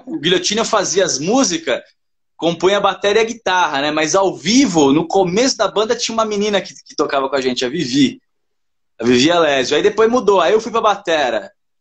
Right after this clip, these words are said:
Só que aí sempre fazendo vocal, né? Na, na primeira época eu fazia guitarra e vocal, depois fui pra bateria e vocal. Então, a, as formações ao vivo do Guilhotine sempre mudaram muitas, assim, né? Eu não gostava muito de cantar.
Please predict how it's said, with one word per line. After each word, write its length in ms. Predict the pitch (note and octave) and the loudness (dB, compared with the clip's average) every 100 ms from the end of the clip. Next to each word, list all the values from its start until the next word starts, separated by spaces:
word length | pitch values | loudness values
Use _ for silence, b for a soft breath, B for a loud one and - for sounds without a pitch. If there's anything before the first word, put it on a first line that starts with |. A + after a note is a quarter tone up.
| - | -8
Só 140 | E3 | -4
que 80 | E3 | -2
aí 60 | G3+ | -2
sempre 200 | A#3 A3+ | -2 -2
fazendo 240 | A#3 A#3+ | 0 0
vocal, 480 | A#3 A#3+ G3 F#3+ D#3 | 0 -2 0 2 2
né? 160 | E3 | 0
Na, 260 | D#3+ C#3+ C#3 | -4 -6 -8
na 120 | C3+ | -8
primeira 300 | C#3 D#3+ F#3+ | -8 -4 -2
época 180 | G3+ G#3 | -2 -4
eu 40 | |
fazia 220 | G3+ F#3 F#3+ | -2 -2 -2
guitarra 240 | F#3 G3+ | -2 -2
e 40 | |
vocal, 360 | G#3+ G#3+ G3 E3+ | 0 -2 0 -2
depois 220 | C#3+ F3+ | -2 -8
fui 60 | G3+ | -4
pra 100 | G3+ | -2
bateria 360 | F#3+ F3+ G#3 | -2 0 0
e 60 | A3+ | 0
vocal. 380 | G#3+ G#3+ F3+ D#3+ | -2 -2 -2 -2
Então, 260 | D3+ A3 B B B B _ | 0 -2 B B B B _
a, 240 | C#3+ D3 C#3+ | -2 0 0
as 100 | - | -2
formações 380 | G#3 F#3+ A3+ | -2 0 0
ao 100 | B3+ | 0
vivo 320 | G3+ - G#3+ A3+ | -2 -2 -2 0
do 80 | |
Guilhotine 300 | G3 F3+ - | 2 2 -2
sempre 200 | A3+ G#3+ | -6 -4
mudaram 340 | G#3+ G3 G3+ A3 | -2 0 0 0
muitas, 520 | F#3 F3+ F#3 C#3+ B2 | 0 0 0 -2 -6
assim, 280 | A#2 - B2+ | -4 -4 -2
né? 100 | C3 | -2
Eu 60 | |
não 100 | G3+ | 0
gostava 340 | G#3+ E3+ - F#3+ | 0 -2 0 0
muito 200 | F3 D3+ | -2 -8
de 80 | F3+ | -8
cantar. 520 | - E3 - C3+ | -4 -4 -2 -2